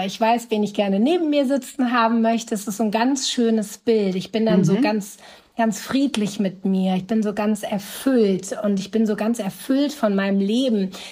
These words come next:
Speaker 1: Ich bin so ganz erfüllt von den Geschichten, die ich über mein Leben erzählen kann. Und dieses Bild ist einfach so wertvoll und ich würde mir wünschen, dass Menschen, die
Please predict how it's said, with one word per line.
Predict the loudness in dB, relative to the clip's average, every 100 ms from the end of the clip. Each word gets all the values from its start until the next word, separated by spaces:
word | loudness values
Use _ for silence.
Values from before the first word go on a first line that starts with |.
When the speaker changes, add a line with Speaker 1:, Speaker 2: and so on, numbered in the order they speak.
| -16
Speaker 1:
Ich |
bin | -2 0
so | 0
ganz | 0 -2
erfüllt | -2 -6 -2 -2 -2
von | -2 0
den | 2 0
Geschichten, | -2 -2 -2 -2 -2 0
die | 0
ich | -2
über | 0 2
mein | 2 0
Leben | 2 2 2
erzählen | -2 -6 -2 0 0 -2
kann. | -4 -6 -6 -6
Und | -2 0 0 -4 _ _ _ _ _ _ _ _
dieses | 0 0 -2
Bild | 0 0 0
ist | -2
einfach | -2 -2 -4
so | -6 -2 0 0 -2
wertvoll | 0 0 0 -6 -6 -2 0 0
und | -2 -4 -16 -20 -10
ich | -2
würde | 0
mir | 2 2
wünschen, | 0 0 -2 0
dass | 0 -2 -8 _ _
Menschen, | -4 -2 -4 -4 0 0
die | 0 -4 -6